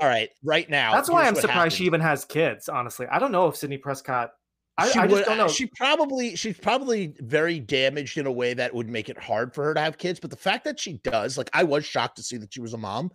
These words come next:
Speaker 1: but
Speaker 2: Yeah.
Speaker 1: I was, like, also, like, "All right, you know what? She's been through so much. Like, we, we care about this fictional person. Like, I want her to have, like, a normal family life if that's what she wants. Like, I'm happy for her. Like, cool. Like,
Speaker 2: Yeah,
Speaker 1: that's, that,
Speaker 2: yeah.
Speaker 1: that works." Um,
Speaker 2: Yeah.
Speaker 1: but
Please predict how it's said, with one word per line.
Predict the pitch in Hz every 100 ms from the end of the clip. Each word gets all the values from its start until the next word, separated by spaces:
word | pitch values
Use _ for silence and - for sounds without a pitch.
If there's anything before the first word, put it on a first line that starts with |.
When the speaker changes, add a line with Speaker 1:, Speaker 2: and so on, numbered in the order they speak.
| _ - -
Speaker 1:
but | - 170
Speaker 2:
Yeah. | 160
Speaker 1:
I |
was, | 208 202
like, | 196 -
also, | 170 - 185
like, | 156 -
"All | 156
right, | 113 104
you | 156
know | 170
what? | 175 180 - -
She's | 151
been | 135 160
through | 180
so | 165 - 139
much. | 135 113 135 -
Like, | 117 107
we, | 127 120 143
we |
care | 117 - 135
about | 143 139
this | 117 -
fictional | 131 - 127 107
person. | - 113 - 151 180 - - _ -
Like, | 120 117 -
I | 151
want | 139 117 131 139
her |
to | 135
have, | 127 139
like, | 135 139
a |
normal | 120 120 123 113
family | 123 117 120
life | 120 120
if | 104
that's | 117 107
what | 120 95
she | 113
wants. | 95 85 78 113
Like, | 117
I'm | 147 185
happy | 117 -
for | 85 69
her. | 69 -
Like, | 95 _ _ -
cool. | - 135 -
Like, | 208
Speaker 2:
Yeah, | 359 294
Speaker 1:
that's, | 139 -
that, | 151
Speaker 2:
yeah. | 165
Speaker 1:
that | 147 160
works." | 139 107 - - _ _ - -
Um, | 147 147 156
Speaker 2:
Yeah. | 120 _ _ _
Speaker 1:
but | 120 165